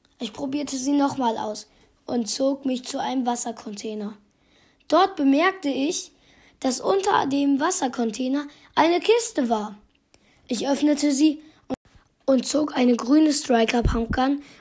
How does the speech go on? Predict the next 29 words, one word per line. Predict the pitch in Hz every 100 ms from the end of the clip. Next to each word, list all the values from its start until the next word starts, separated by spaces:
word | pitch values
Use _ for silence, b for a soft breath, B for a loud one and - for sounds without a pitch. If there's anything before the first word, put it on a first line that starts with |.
| B
und | 247
drei | 220 240 262
Granaten. | 277 277 247 208 202 - - _ _ _ _ _ _ _ _ b b b b b b b b b
Also | 269 269
weiter | 277 349 320
bin | 277
ich | 285 -
noch | 262
nicht | 277 302
gekommen. | 285 - 294 285
Ich | - -
hoffe, | 330 -
euch | 247 254 285
hat's | 285 - -
gefallen. | 240 202 277 254 262 320 370 - _ _ b b b b b b b b b b b b _ 254
Äh, | 240 240
ja, | 247 254 226
und | - - 233 220 220 214
ihr | 240 226
könnt | 254 277
ja | 269
mal | 247 233
reinschreiben, | 247 277 - 247 254
ob | - -
ich's | 240 233 - -
weitermachen | 247 269 269 254 254
soll | 240 240 240
oder | 240 220 214
nicht. | 233 330 - -